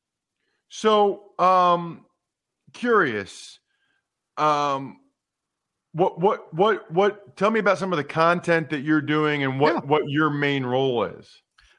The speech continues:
Speaker 2: I'm the host of the show that during the off season we do two times a week. And then during the regular season, I don't know, Ross, we do it five or six times a week. Uh, it's the Underdog Football Show. You can find the YouTube channel Underdog Fantasy, but in the back end, I'm, I'm still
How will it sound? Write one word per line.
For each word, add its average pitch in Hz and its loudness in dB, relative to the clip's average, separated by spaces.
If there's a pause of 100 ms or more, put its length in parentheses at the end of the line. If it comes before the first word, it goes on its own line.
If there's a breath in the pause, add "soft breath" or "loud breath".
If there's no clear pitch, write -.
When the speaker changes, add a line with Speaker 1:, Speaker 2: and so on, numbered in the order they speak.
Speaker 2:
I'm 147 0 (120)
the 131 0
host 151 2
of 151 0
the 147 2
show 151 2
that 139 0
during 147 2
the 143 4
off 143 2
season 143 0
we 131 0
do 143 0
two 175 -2
times 175 0
a 175 0
week. 208 -2 (420 soft breath)
And 123 2
then 143 4
during 147 2
the 131 0
regular 151 2
season, 139 0
I 117 2
don't 131 0
know, 104 -2
Ross, 95 -2
we 110 -6
do 104 -2
it 87 -12
five 113 2
or 107 -4
six 165 -6
times 85 -6
a 92 -12
week. 82 -14 (300 soft breath)
Uh, 104 2
it's 104 -6
the 123 -2
Underdog 131 2
Football 156 2
Show. 165 0
You 113 -8
can 113 -6
find 113 2
the 101 -2 (460)
YouTube 139 -6
channel 143 0
Underdog 117 0
Fantasy, 131 -4
but 120 -2
in 131 0
the 127 0
back 131 2
end, 104 0
I'm, 101 -2
I'm 107 0
still 113 -4